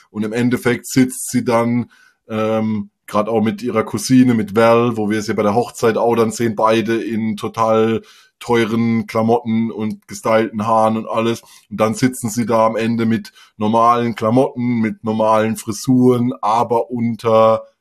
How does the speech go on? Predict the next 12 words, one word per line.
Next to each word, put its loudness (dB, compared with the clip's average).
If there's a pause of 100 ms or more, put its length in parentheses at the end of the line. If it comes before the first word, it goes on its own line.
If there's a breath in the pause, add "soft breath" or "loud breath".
(440)
gleichgesinnten -2
Leuten 2
und -4
haben -2
irgendwie 0
auch 2
dann -2
fast -4
schon -2
wieder 0
sowas -4
wie 0